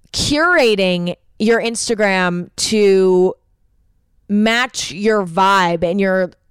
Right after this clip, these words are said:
aesthetic of life is a creative thing, and it's fun.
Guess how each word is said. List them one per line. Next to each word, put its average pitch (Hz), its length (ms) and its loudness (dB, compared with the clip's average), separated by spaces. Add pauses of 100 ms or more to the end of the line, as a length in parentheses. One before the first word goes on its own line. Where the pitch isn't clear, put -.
(100)
aesthetic 196 720 -4
of 185 140 -4
life 180 560 -4 (320)
is 247 160 -2
a 269 60 0
creative 277 680 -2
thing, 240 440 -2
and 208 200 -4
it's - 320 -6
fun. 247 580 -2